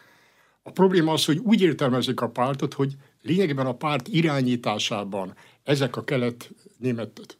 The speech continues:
tartományi szervezetek váltak a meghatározóvá.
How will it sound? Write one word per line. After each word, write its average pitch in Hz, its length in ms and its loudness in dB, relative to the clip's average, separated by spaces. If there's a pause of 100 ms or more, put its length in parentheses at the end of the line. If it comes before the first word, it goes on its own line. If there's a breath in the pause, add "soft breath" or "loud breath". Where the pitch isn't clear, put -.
tartományi 104 720 -4 (400 soft breath)
szervezetek 127 720 -2
váltak 104 460 -6
a - 40 -18
meghatározóvá. 98 1000 -12